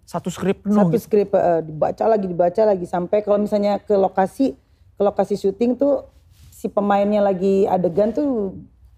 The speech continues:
Speaker 2: saya lebih hafal dari dia kali dialognya kadang-kadang
Speaker 1: <laughs>
Speaker 2: gitu-gitu. Karena gimana pun juga kan, eh, soundtrack itu nantinya akan jadi satu teaser atau satu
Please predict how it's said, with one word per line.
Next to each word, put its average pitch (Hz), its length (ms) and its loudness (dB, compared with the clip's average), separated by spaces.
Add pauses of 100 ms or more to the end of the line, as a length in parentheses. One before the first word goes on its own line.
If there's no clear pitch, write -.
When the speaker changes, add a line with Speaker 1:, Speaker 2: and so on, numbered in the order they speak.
(260)
Speaker 2:
saya 226 300 2
lebih 220 180 4
hafal 202 260 4
dari 190 160 2
dia 226 180 4
kali 220 200 2
dialognya 185 420 2
kadang-kadang 208 580 2
Speaker 1:
<laughs> 202 60 0
Speaker 2:
gitu-gitu. 185 460 -4 (720)
Karena 214 420 0 (380)
gimana 196 400 0
pun 196 160 0
juga 202 240 2
kan, 285 400 0 (480)
eh, 190 280 2
soundtrack 185 440 0
itu 254 260 0
nantinya 214 540 0
akan 214 200 0
jadi 175 320 0 (120)
satu 170 340 -2
teaser 208 600 0
atau 185 240 0
satu 180 340 0